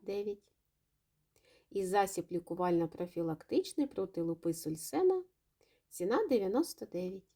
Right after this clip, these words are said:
Old Spice для чоловіків іде в асортименті, дев'яносто чотири гривні. Великий Old Spice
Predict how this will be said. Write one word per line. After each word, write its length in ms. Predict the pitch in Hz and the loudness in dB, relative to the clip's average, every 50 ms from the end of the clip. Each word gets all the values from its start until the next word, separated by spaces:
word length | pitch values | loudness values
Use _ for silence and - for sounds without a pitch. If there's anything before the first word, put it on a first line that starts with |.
| _ _ _ _ _ _ _ _ _ _ _ _ _ _ _ _ _ _ _ _ _ _ _ _ _ _ - | _ _ _ _ _ _ _ _ _ _ _ _ _ _ _ _ _ _ _ _ _ _ _ _ _ _ -4
Old 460 | 220 208 208 190 180 - - - - | 0 2 2 2 2 0 -6 -8 -4
Spice 280 | - 196 262 415 381 285 | 0 2 4 4 2 2
для 180 | 226 214 196 | 0 -2 -2
чоловіків 840 | 190 - 180 175 170 156 151 151 - _ - 196 254 370 - - _ _ _ _ _ _ - | -2 -4 -2 0 0 2 0 -2 -4 _ -4 0 0 0 0 -2 _ _ _ _ _ _ -6
іде 260 | 214 190 180 185 185 | -4 0 2 2 2
в 80 | 165 170 | 2 0
асортименті, 920 | 170 170 - 160 160 _ - - 202 240 381 466 453 440 - 392 370 359 _ _ - | -2 -4 -6 -8 -8 _ -10 -6 -2 0 0 0 0 -2 -6 -8 -8 -8 _ _ -6
дев'яносто 600 | 185 185 170 170 190 262 415 440 - - - - | -4 -2 0 2 2 2 2 2 0 -6 -14 -14
чотири 460 | - - - 151 - 269 285 320 277 | -14 -14 -14 -10 -8 -4 -2 -2 -2
гривні. 500 | - - 196 190 190 190 190 196 196 190 _ _ _ _ _ _ _ _ _ _ _ _ _ _ _ _ _ _ _ _ _ _ _ _ _ _ _ _ _ _ _ _ _ _ _ _ _ _ _ _ _ _ _ _ _ _ _ _ _ _ _ _ _ _ _ _ _ _ _ _ _ _ - | -4 -4 -8 -6 -6 -6 -6 -8 -8 -12 _ _ _ _ _ _ _ _ _ _ _ _ _ _ _ _ _ _ _ _ _ _ _ _ _ _ _ _ _ _ _ _ _ _ _ _ _ _ _ _ _ _ _ _ _ _ _ _ _ _ _ _ _ _ _ _ _ _ _ _ _ _ -8
Великий 680 | 180 185 208 208 190 175 165 160 160 160 - 214 226 | 0 4 4 6 6 4 4 2 0 -2 -2 0 2
Old 340 | 240 262 277 - - - - | 2 2 2 0 -6 -6 -2
Spice 420 | 254 254 262 262 262 - - | 0 0 0 0 -2 -6 -12